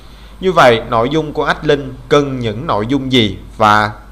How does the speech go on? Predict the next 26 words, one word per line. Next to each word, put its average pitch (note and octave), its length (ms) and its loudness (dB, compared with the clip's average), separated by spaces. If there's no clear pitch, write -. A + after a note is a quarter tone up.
cấu D3+ 220 0
trúc - 160 -4
class D#3+ 240 2
của C3+ 80 -6
nó B2+ 300 0
như D3 120 2
thế D3 120 -2
nào? B2 220 2
Ở D3 100 4
đây, D#3+ 200 8
chúng F3 140 -10
ta D3+ 220 6
có E3 100 0
thể A2+ 220 -2
tham C#3 240 -2
khảo A2 360 2
của G#2 280 -2
các D#3+ 340 -2
class D#3+ 240 4
filter C3 440 4
được G#2 200 -4
xây B2+ 200 -4
dựng G2+ 160 -6
sẵn. G#2 320 0
Ví G#3 80 -4
dụ, C#3+ 220 6